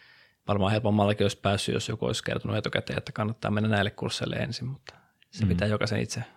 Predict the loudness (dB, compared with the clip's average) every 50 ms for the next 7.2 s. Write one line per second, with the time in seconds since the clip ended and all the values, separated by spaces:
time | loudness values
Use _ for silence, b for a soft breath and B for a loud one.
0 | _ _ -8 -8 -6 -6 -6 -4 -4 -6 -8 _ _ -14 -12 -12 -12 -14 -14 -16
1 | -16 -16 _ _ _ _ _ _ b b b b b b b b b _ _ _
2 | _ _ _ _ _ _ _ _ _ _ -6 -2 0 0 2 4 4 4 4 4
3 | 0 -6 _ _ _ _ -2 -2 0 2 2 2 2 2 0 -2 -2 0 0 -2
4 | -2 0 0 0 0 2 2 2 2 2 0 -4 -4 -6 -8 -18 _ _ -2 0
5 | 0 0 0 -2 -4 -2 -2 -4 -2 0 2 2 2 2 2 2 2 2 2 0
6 | 0 -4 -4 -4 -4 -6 -6 -8 -8 -4 -2 -2 -2 -2 -2 -6 -10 -6 -2 -2
7 | -2 -4 -6